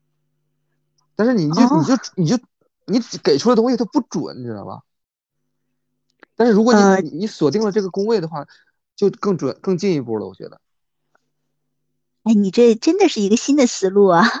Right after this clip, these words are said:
Speaker 1: 对，这个思路是，这个思路是目前业界的，这没有的，<laughs> 就我，我整出来的。
Speaker 2: <laughs>
Speaker 1: 这个还是挺好玩的。
Speaker 2: 你，你这个，这个真的可以值得去深入研究一下，包括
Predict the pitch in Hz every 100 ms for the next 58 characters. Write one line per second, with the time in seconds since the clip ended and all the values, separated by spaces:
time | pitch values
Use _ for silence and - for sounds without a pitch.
0 | - - - 185 135 135 233 190 202 202
1 | 170 151 165 160 135 120 110 _ _ _
2 | _ 143 127 - 135 131 147 - 104 127
3 | 127 120 113 101 101 107 104 - 113 104
4 | - _ - 120 113 78 127 - 139 135
5 | 131 - _ - - - - 247 - -
6 | - 523 _ _ _ _ _ 165 143 135
7 | - 135 - - 233 226 226 269 269 254
8 | 233 311 277 247 330 339 277 - 233 233
9 | 202 190 - 196 240 233 226 233 262 269
10 | 226 175 190 247 220 220 196 240 247 277
11 | 233 196